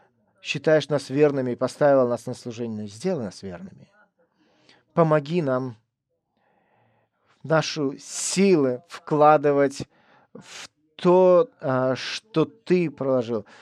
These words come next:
чтобы направляться к тому местоназначению, которое Ты отметил, чтобы мы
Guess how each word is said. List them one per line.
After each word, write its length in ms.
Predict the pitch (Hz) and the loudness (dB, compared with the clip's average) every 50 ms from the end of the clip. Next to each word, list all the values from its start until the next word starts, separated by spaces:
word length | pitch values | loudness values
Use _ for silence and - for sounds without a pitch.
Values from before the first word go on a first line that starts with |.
| - _ _ | -20 _ _
чтобы 320 | - - 170 165 147 156 | -2 2 2 2 4 2
направляться 840 | 156 151 143 - 151 151 143 143 151 165 170 165 135 - - 151 135 | 2 0 2 2 4 4 4 4 4 4 4 4 2 -2 -2 -2 -2
к 160 | 139 - - - - - - _ _ _ _ _ _ _ _ _ | -2 -6 -14 -18 -16 -18 -18 _ _ _ _ _ _ _ _ _
тому 520 | - 165 160 156 156 160 170 175 170 156 - _ _ _ _ _ _ _ _ _ _ _ _ - | 0 2 2 2 2 0 -2 -2 -2 -4 -8 _ _ _ _ _ _ _ _ _ _ _ _ -4
местоназначению, 760 | 147 143 139 - 147 135 127 139 135 135 151 147 139 131 131 | -4 -4 -4 -6 -6 -4 -2 -2 -2 -2 -2 -2 -2 -4 -2
которое 520 | - 143 135 139 - 143 139 135 135 131 127 | -2 -4 -2 0 0 0 2 2 2 0 -2
Ты 520 | - _ - - 156 147 139 123 117 113 | -4 _ -6 -4 -2 0 0 -2 -4 -6
отметил, 600 | - - 127 - - 135 127 117 110 - 113 104 - _ - - - - - | -12 -18 -20 -14 -10 -8 -8 -8 -8 -12 -16 -20 -20 _ -20 -20 -20 -20 -14
чтобы 320 | - - 170 160 147 160 | -4 -2 0 0 2 0
мы 340 | 151 156 165 165 165 147 | 0 0 0 0 0 -2